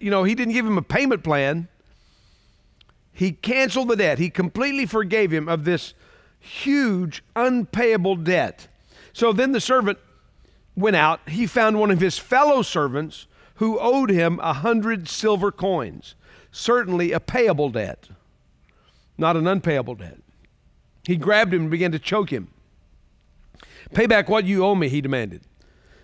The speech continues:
His fellow servant fell to his knees and begged him, "Be patient with me and I will pay it back." This is the exact same argument that he had made to the king, right?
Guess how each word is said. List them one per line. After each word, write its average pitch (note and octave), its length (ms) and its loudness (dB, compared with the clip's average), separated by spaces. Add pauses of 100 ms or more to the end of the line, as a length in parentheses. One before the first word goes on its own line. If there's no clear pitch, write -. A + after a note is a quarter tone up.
(300)
His E3+ 180 -2
fellow A3 240 2
servant F#3+ 340 -2
fell A3+ 240 2
to G#3+ 80 2
his F3 140 0
knees G3+ 240 0
and F3+ 160 0
begged G3+ 200 0
him, C#3+ 120 -2
"Be G#3 180 -2
patient G#3 580 -4
with F3+ 200 -2
me F3+ 200 0
and D#3+ 120 0
I F3+ 100 4
will F#3 160 0
pay F#3+ 240 0
it F3 80 -4
back." G3+ 300 0 (240)
This E3+ 180 -2
is F3+ 220 -4
the F3+ 60 2
exact E3 500 -2
same G3+ 260 -2
argument F#3 720 0 (760)
that E3 140 -2
he A#3 220 2
had G#3 160 2
made D#3+ 500 0 (480)
to G3 140 0
the A3 100 0
king, G#3+ 460 -2 (1040)
right? F3 240 2